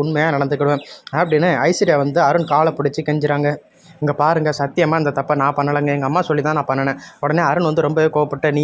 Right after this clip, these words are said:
என்ன சின்ன பிள்ளையாடி உங்க அம்மா சொன்னா பண்ணணும்னு சொல்ற? உன்கிட்ட நான் இவ்வளவு வருஷமா நான் பழகுறேனே, ஏதாவது உன்கிட்ட நான் மறைச்சிருப்பேனா? நீ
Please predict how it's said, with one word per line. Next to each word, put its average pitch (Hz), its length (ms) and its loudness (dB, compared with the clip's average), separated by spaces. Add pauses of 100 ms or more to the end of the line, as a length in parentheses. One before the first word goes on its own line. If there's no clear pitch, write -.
என்ன 175 180 2
சின்ன 185 200 0
பிள்ளையாடி 151 320 2
உங்க 139 140 -2
அம்மா 160 180 0
சொன்னா 151 220 0
பண்ணணும்னு 143 580 -2
சொல்ற? 139 200 -2 (480)
உன்கிட்ட 170 300 2
நான் 156 120 0
இவ்வளவு 165 180 2
வருஷமா 165 320 0
நான் 147 140 -2
பழகுறேனே, 147 420 2 (440)
ஏதாவது 160 320 2
உன்கிட்ட 156 300 2
நான் 147 140 0
மறைச்சிருப்பேனா? 151 640 -2
நீ 151 80 -2